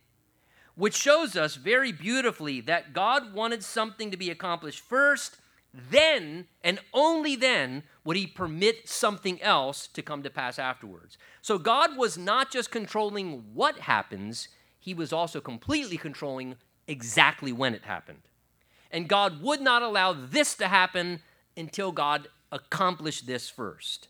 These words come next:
And how wonderful to see this reality of God's power, that by his authority, God not only determines what happens,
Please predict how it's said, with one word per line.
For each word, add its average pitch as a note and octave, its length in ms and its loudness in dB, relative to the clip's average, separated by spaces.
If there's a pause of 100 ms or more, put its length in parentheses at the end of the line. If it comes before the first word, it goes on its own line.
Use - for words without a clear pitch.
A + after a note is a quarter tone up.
(540)
And G3 140 -4
how C#4 120 6
wonderful C#4 540 0
to G3 120 -10
see B3+ 260 -2
this G3 240 -2
reality F3+ 560 2
of C3+ 160 -4
God's E3+ 340 0
power, G3+ 500 -2
that D3 160 -6
by E3+ 180 2
his F3 120 -4
authority, F3 680 -2 (320)
God D4 280 4
not C#4 140 2
only A3 180 -4
determines F3+ 560 -4
what C3+ 420 -2
happens, C3+ 840 -2